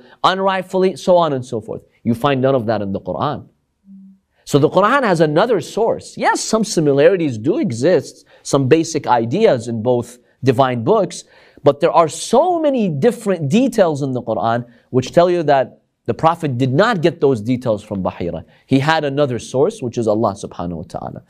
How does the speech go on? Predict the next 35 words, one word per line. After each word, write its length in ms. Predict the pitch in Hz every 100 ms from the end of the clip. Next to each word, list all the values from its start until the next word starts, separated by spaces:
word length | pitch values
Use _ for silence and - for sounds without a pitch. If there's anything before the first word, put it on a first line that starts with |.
| - - -
So 160 | - 339
you 180 | 392
will 140 | 415 339
find, 400 | - 247 202 165
if 160 | 165
you're 100 | 196
ever 240 | 185 202 180
researching 560 | 180 185 196 185 190
the 80 | 151
biography 560 | 139 147 156 156 151 151
of 140 | 131
the 80 | 135
Prophet 520 | - 160 165 185 - _ _ _
and 260 | 143 170 180
the 60 |
story, 640 | 180 - 190 190 202 196 -
you 120 | 165 180
will 140 | 185
find 400 | 180 208 226 208
some 180 | - 165
Orientalists 1000 | 151 151 165 160 - 127 120 139 - _ _ _ _ _
who 140 | 175
tried 420 | 175 - 226 233 233
to 120 | 196
use 260 | 190 196 151
this 220 | 156 -
incident 420 | 180 175 165 151
to 60 | 160
say, 200 | - -
"Oh, 160 | - 220
that's 300 | 233 226 -
where 100 | 185
Muhammad 520 | 160 - 156 139 127
learned 260 | 139 131 123
his 300 | 120 110